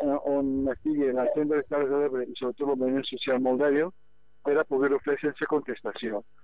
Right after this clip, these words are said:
o sense cosa electoral. Mm, que les, les regles del joc tothom ja estan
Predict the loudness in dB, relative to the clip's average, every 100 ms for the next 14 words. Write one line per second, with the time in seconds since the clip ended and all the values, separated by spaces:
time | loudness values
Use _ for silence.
0 | -10 0 2 4 2 0 -4 -6 -4 -6
1 | 0 0 2 2 0 -2 -4 -2 -4 -8
2 | -20 -20 -20 -20 -14 -6 -4 -2 -2 -2
3 | -2 -4 -10 -20 -20 -20 -16 -4 0 2
4 | 0 0 0 0 0 0 2 2 2 0
5 | 0 2 0 0 -6 0 0 2 0 0
6 | -2 0 -2